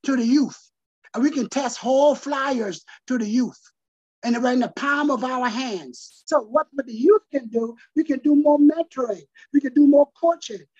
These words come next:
on their self-esteem and that they matter, how to communicate more, uh, effectively. Teach them about, uh, leadership,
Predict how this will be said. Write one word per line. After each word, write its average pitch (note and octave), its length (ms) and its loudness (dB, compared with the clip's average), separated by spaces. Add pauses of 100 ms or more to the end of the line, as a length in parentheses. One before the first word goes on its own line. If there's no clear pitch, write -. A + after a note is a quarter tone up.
(140)
on C4+ 140 -2
their C4+ 140 2
self-esteem D4+ 920 -4 (200)
and A#3+ 120 -2
that C#4 200 -4
they C#4+ 100 4
matter, C#4+ 580 2 (200)
how D4 160 2
to C4+ 100 -4
communicate D4+ 720 2 (260)
more, C#4 300 2 (240)
uh, G#3 180 -6
effectively. A#3+ 600 -6 (240)
Teach E4+ 180 0
them D4 160 2
about, C#4+ 300 0 (300)
uh, B3 200 0
leadership, D#4 600 0